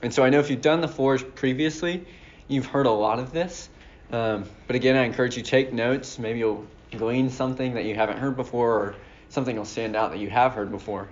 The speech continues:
So the first step is observation. And so I just wrote down some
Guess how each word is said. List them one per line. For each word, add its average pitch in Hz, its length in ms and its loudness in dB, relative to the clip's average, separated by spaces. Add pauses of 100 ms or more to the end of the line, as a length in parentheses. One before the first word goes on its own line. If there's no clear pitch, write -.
So 107 280 -4 (1300)
the 135 80 -4
first 214 240 4
step 202 180 2
is 131 120 2
observation. 117 840 0 (1200)
And 123 100 -6
so 120 360 2 (1000)
I 135 100 4
just 143 140 2
wrote 131 120 4
down 120 200 4
some 107 300 -2